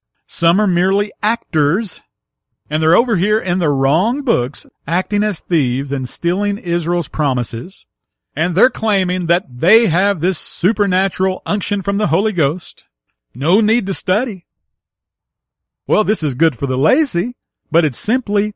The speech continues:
not true. It's not for us today. This is still yet in future, and it's for Israel. Further evidence of this, look at Second Timothy chapter two, verse seven. Here, Paul writes,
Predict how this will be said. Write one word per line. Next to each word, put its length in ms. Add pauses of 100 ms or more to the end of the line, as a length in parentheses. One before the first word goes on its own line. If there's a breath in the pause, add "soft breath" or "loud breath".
not 420
true. 400
It's 200
not 280
for 320
us 260
today. 600 (300 soft breath)
This 200
is 140
still 300
yet 180
in 140
future, 640
and 180
it's 140
for 180
Israel. 400 (1120)
Further 440
evidence 460
of 140
this, 280
look 180
at 100
Second 340
Timothy 460
chapter 360
two, 220
verse 240
seven. 420 (380)
Here, 340 (100)
Paul 260
writes, 500